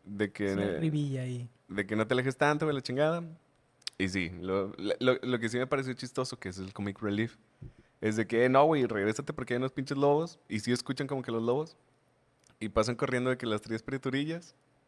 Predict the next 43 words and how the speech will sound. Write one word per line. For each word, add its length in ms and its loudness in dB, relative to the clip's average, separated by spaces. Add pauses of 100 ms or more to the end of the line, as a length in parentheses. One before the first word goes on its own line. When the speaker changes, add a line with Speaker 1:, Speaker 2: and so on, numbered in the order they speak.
(500)
Speaker 1:
Y 80 -2
luego 160 8
no 140 8
pasa 200 6
nada 240 6
y 40 4
te 100 -14
ponen 260 4
un 80 4
grillito. 640 2 (460)
Y 120 -4
de 80 -2
que, 120 2
"Ajaja, 340 2
qué 120 -12
pendejo". 300 4
Y 20 6
luego, 160 8
¡pua! 380 0
Salen 280 0
los 120 -4
pinches 320 -4
lobos 240 6
bien 120 2
jarcos. 360 2 (460)
Entonces, 380 0
Speaker 2:
Pinches 160 -2
Speaker 1:
eh, 60 6
Speaker 2:
lobos 300 4
feos, 460 2
güey. 440 -2 (220)
Speaker 1:
¿Sí? 160 -4
Speaker 2:
Están 240 0
no, 160 0
muy 280 -2
feos, 380 -2
güey. 240 -6
Speaker 1:
Sí, 80 -8
muy 140 2
deformitos. 640 -2
Speaker 2:
Sí, 300 -10
cabrón. 460 -6 (380)
Speaker 1:
Pero 200 0